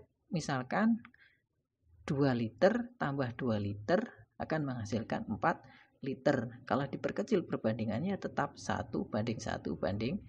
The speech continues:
dua, seperti itu. Kemudian hukum Dalton.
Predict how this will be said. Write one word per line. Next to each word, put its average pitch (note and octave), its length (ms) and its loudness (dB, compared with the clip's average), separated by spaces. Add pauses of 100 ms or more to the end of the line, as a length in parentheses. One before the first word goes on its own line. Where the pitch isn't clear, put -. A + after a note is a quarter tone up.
(460)
dua, E2+ 480 -4
seperti - 480 -8
itu. F2 320 -6 (2250)
Kemudian G3+ 720 6
hukum D#3 400 4
Dalton. A#2+ 800 10